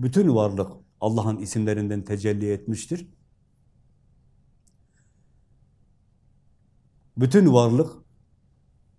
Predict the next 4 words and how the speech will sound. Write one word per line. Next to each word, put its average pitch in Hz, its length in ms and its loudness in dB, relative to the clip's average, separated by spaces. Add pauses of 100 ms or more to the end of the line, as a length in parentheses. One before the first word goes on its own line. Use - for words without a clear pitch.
(160)
bir 160 160 6
hareketten 143 1000 0
ibarettir. 107 760 -2
Hareket. 113 640 -2